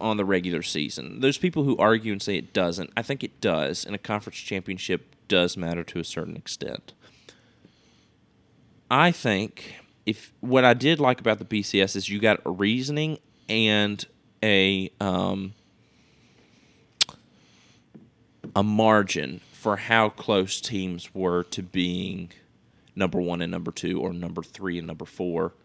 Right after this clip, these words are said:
or number ten and number eleven. You got that margin. The computer gave you that margin. Now,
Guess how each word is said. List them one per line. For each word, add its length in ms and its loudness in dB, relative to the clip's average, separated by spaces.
or 100 -10
number 320 -8
ten 240 -10
and 120 -10
number 280 -8
eleven. 440 -10
You 120 -2
got 180 6
that 140 2
margin. 380 -2
The 80 -6
computer 540 -4
gave 260 -4
you 100 -6
that 200 -8
margin. 480 -10
Now, 440 4